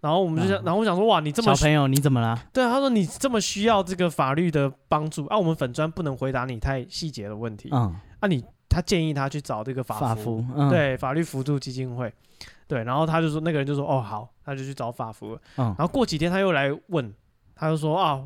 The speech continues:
Speaker 1: 他就传讯息来说：“我，我好难过，
Speaker 2: 嗯。
Speaker 1: 我最近瘦了一圈，现在不知道怎么办。”
Speaker 2: 嗯。
Speaker 1: 然后我们就问说：“啊，那你有去？”他们就说：“你，你有找过法扶了吗？”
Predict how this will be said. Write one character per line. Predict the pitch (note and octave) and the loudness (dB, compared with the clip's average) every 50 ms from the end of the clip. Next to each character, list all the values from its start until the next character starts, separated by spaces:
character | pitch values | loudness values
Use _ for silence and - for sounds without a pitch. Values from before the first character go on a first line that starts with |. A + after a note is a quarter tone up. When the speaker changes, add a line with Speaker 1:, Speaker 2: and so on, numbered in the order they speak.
| F3 - | -10 -6
Speaker 1:
他 | D#3+ E3 | -2 -2
就 | F3 | -2
传 | E3+ - D3+ C3+ C3+ | -2 -2 -4 -6 -4
讯 | C3 E3+ C#3+ | -4 -6 -4
息 | B2+ | -4
来 | B2+ B2+ B2 | -4 -6 -6
说 | D3+ E3+ | -6 -4
：“我， | D#3+ D3+ D3 C#3 | -4 -4 -4 -6
我 | C3+ C#3 C#3+ | -6 -6 -6
好 | D3+ C3+ | -6 -6
难 | B2+ A#2+ A#2+ A#2+ | -8 -10 -14 -14
过， | - - C3+ A#2+ A2 - - - - - | -10 -8 -8 -8 -8 -10 -14 -12 -6 -2
Speaker 2:
嗯。 | C3+ A#2 G2+ | 0 0 0
Speaker 1:
我 | - C#3+ | 0 -2
最 | - F#3+ F3+ | -2 -2 -2
近 | E3+ F#3 F#3 | -2 -2 -2
瘦 | E3 - - A3+ F#3+ D#3 | -2 -2 0 0 0 0
了 | D3 C#3+ | 0 -2
一 | D3 D#3 | -2 -4
圈， | - - D3 C3+ C3 | -2 -4 -4 -4 -4
现 | - E3+ D#3+ | -2 -2 -2
在 | D#3 | 0
不 | D3+ D#3 | 0 2
知 | D#3 | 0
道 | D3+ D3 | 0 0
怎 | C#3+ | -2
么 | A2+ G2+ G#2+ | -6 -8 -6
办。” | - C3+ A#2 - _ _ _ - | -2 -2 -2 -4 _ _ _ -8
Speaker 2:
嗯。 | - C3+ A2+ G2 G2 - - - - | -4 -4 -4 -4 -4 -10 -18 -10 -4
Speaker 1:
然 | - D#3+ | -2 0
后 | |
我 | F#3 | 0
们 | F#3+ F#3 | 0 0
就 | F#3 G3+ | 0 0
问 | G3+ A3 G3+ F3+ | 0 0 0 0
说 | D#3+ F3 F3+ G#3 | 0 0 0 2
：“啊， | A3 A3+ | 2 0
那 | A3 A3 A3+ | 0 -2 -4
你 | A#3 G#3+ | -2 0
有 | G#3 G3 E3+ | 0 0 -2
去？” | - G3+ G#3 - - | -2 -4 -8 -6 -4
他 | - G3 G#3 | -2 -2 -2
们 | G3+ F#3 | 0 0
就 | F#3+ F#3 | -2 0
说 | E3+ G3 F#3+ F#3+ F#3+ | 0 0 0 0 0
：“你， | F3+ F3 F#3 F#3+ | 0 0 -2 -2
你 | F#3 F3 | -2 -2
有 | F3 | -2
找 | E3+ - C#3 C3+ | -2 -2 -2 -2
过 | D#3 D#3+ D#3 | 0 0 0
法 | - C3+ A#2+ G#2+ | 0 -2 -4 -4
扶 | G#2+ - A2+ A2+ | -6 -8 -10 -8
了 | A2+ | -8
吗？” | A#2 A#2+ A#2 A#2 C3 | -6 -6 -8 -8 -10